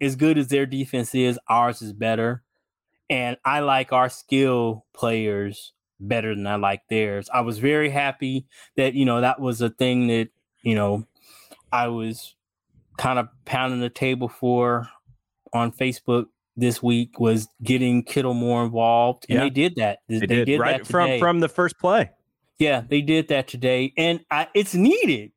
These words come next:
Speaker 1: You know, we can't, we, we don't wanna fall into the trap that the Rams have fallen into, or like Carolina has fallen into,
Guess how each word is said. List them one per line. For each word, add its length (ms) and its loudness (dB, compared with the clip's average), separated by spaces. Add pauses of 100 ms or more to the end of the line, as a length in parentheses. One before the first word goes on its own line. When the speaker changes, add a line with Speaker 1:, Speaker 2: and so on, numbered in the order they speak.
Speaker 1:
You 140 4
know, 360 2 (220)
we 240 4
can't, 680 0 (360)
we, 260 4
we 300 2
don't 280 2
wanna 300 2
fall 380 4
into 220 -4
the 120 -2
trap 480 0 (400)
that 480 0 (240)
the 160 0
Rams 480 0
have 160 0
fallen 400 2
into, 720 -2
or 140 0
like 220 0
Carolina 640 0
has 200 -4
fallen 400 0
into, 580 -2